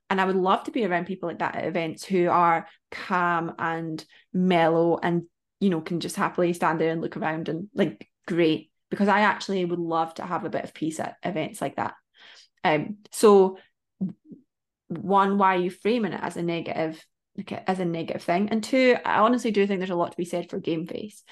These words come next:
I show up to these events authentically myself, but with an armor.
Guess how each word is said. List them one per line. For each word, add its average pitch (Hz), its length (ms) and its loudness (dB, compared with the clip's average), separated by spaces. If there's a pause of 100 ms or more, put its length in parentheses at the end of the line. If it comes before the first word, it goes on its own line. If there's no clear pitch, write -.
(360)
I 202 100 2
show 247 200 4
up 220 120 4
to 226 100 0
these 196 160 4
events 175 540 2 (1300)
authentically 233 560 2
myself, 208 600 2 (240)
but - 100 2
with 202 160 6
an 185 80 4
armor. 185 540 4